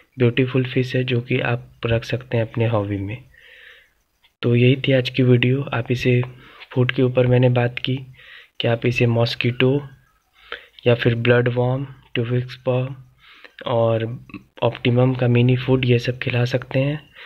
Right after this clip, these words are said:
वीक में पाँच से छः दिन खिला सकते हैं, एक दिन आप फास्टिंग रख सकते हैं। तो यही आज की वीडियो थी। आपको कैसी लगी आप मुझे कमेंट करके बता सकते हैं, और कोई भी इन्फॉर्मेशन चाहिए तो ज़रूर कमेंट करके पूछ सकते हैं, मैं उसका रिप्लाई कर देता हूँ।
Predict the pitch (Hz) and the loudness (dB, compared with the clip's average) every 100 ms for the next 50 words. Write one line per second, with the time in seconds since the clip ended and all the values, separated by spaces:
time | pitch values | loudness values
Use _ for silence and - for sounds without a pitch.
0 | - _ 131 131 135 131 131 127 127 - | -20 _ 2 2 4 0 2 0 0 -2
1 | 123 - 123 127 123 123 123 - 123 - | -2 0 2 2 2 0 0 -2 -8 -2
2 | 135 139 123 120 120 117 117 - 113 - | -2 0 -2 -2 0 0 -2 -2 -4 -2
3 | 117 104 98 - 98 - 107 104 - - | -2 0 -4 -6 -10 -8 -12 -12 -20 -20
4 | - - - - _ 123 120 139 147 151 | -20 -20 -20 -20 _ -4 0 2 4 2
5 | 139 127 - 131 131 131 135 135 127 127 | 0 -4 -4 0 -2 -2 -4 -4 -6 -4
6 | 127 127 117 135 127 123 135 139 - _ | -4 -2 -2 -2 -2 -2 -4 -10 -18 _
7 | _ _ _ - _ - 117 - _ - | _ _ _ -20 _ -6 -6 -8 _ -14
8 | 127 120 127 127 120 120 120 117 117 117 | -10 -6 -6 -6 -4 -4 -6 -6 -6 -6
9 | 123 123 131 127 - 131 127 123 127 135 | -4 -6 -6 -10 -8 -6 -4 -6 -4 -4
10 | 135 127 127 123 123 123 131 127 123 123 | -4 -6 -6 -4 -4 -6 -8 -4 -2 -2
11 | 127 123 120 127 127 123 123 120 113 117 | -4 -4 -2 -4 -4 -2 -2 -4 -6 -8
12 | - 120 117 123 - 127 131 135 - - | -6 -6 -6 -10 -8 -8 -8 -10 -20 -20
13 | - - _ - 123 117 - 120 113 - | -20 -20 _ -4 -2 -2 -2 -2 -2 -4
14 | 120 117 120 117 117 117 - 120 139 | -2 -2 0 -4 -2 -4 -2 -2 -2